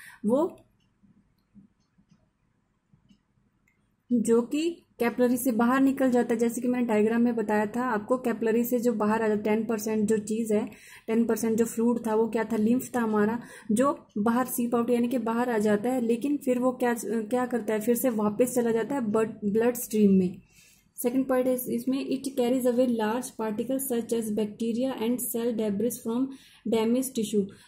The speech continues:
तो ये क्या करता है? जब ये हमारे, अ, tissue spaces में present होता है, ये क्या करता है? large particles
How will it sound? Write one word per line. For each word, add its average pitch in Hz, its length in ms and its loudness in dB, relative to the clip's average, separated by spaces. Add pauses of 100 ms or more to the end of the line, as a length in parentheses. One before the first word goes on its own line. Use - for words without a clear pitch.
(160)
तो 302 380 -4 (100)
ये 254 100 0
क्या 285 180 -2
करता 240 300 -2
है? 208 320 -2 (180)
जब 226 300 0
ये 247 160 2
हमारे, 233 520 2
अ, 214 200 -2
tissue 240 400 -2
spaces 240 500 0
में 240 160 2
present 220 380 2
होता 202 220 0
है, 233 280 -2
ये 240 100 0
क्या 240 220 -2
करता 226 300 -4
है? 254 60 -2
large 226 420 -2
particles 226 580 -2